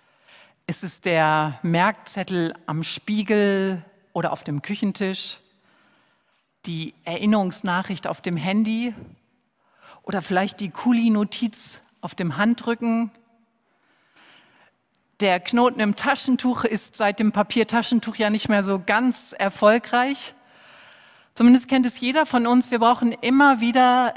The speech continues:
Erinnerungshilfen, wenn wir eine Sache nicht vergessen wollen. Denn es passiert uns, obwohl eine Sache total wichtig ist, rutscht sie in Vergessenheit, weil wir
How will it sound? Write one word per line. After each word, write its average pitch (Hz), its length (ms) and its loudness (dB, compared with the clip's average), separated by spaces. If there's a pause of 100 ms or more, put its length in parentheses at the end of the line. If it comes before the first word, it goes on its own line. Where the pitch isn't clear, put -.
(140)
Erinnerungshilfen, 247 1120 2
wenn 214 200 2
wir 208 100 2
eine 208 220 0
Sache 202 520 0
nicht 202 240 -6
vergessen 185 640 -2
wollen. 156 440 -2 (460)
Denn 269 280 2 (260)
es - 180 -4
passiert 254 440 -2
uns, 269 360 2
obwohl 247 580 2 (320)
eine 208 200 0
Sache 220 300 0
total 240 640 2
wichtig - 440 -6
ist, - 320 -4 (440)
rutscht - 360 -2
sie 220 140 -10
in 208 120 -4
Vergessenheit, 220 760 0
weil 214 160 2
wir 233 200 2